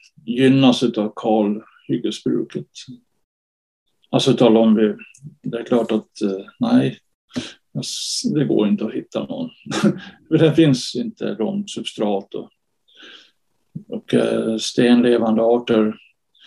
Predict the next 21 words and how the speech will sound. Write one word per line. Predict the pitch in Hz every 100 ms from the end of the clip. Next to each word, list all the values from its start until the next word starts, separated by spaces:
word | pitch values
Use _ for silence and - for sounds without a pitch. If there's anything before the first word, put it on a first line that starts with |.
| _ _ -
Till | 135
exempel | - 139 123 123 117
om | 113
man | 110
har, | 113 123 120 110 104
även | 139 185
de | 156
stenlevande | 135 - 131 147 147 143 120 117 110
arterna | 110 120 - 110 101 101 - _ _ _ _
som | 131 123
lever | 123 117 113 104 123
i |
skog, | - - 196 135 -
va, | -
en | 120
block | 160 156 - - -
i |
skog | - - - 104 -
eller | 110
en | 107 110
klippbrant, | 143 127 - - 117 107 113